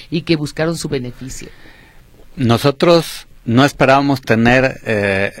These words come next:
Speaker 2: esta victoria tan contundente hacia adentro del pan, y estoy seguro que así como quedamos sorprendidos nosotros de este resultado,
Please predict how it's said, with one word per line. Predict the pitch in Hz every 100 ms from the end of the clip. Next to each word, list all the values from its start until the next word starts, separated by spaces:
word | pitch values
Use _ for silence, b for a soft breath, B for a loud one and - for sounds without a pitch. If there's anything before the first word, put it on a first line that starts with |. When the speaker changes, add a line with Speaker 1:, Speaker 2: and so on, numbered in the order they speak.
| -
Speaker 2:
esta | 113 - - 127 117
victoria | 104 101 - 113
tan | 120 117
contundente | 104 104 92 101 104 113 117 127 120 -
hacia | 104 101 107
adentro | 104 117 - 120
del | 110 98
pan, | - 131 165 - B B B B B
y | 131 147 170
estoy | - 117 135
seguro | 131 160 135 147 143
que | 120
así | - 127
como | 156 135 123
quedamos | 107 110 127 127
sorprendidos | 123 101 107 101 113 117 110
nosotros | 107 101 107 104 90
de | 92 98 110
este | - - 117
resultado, | 110 98 110 98 120 127 156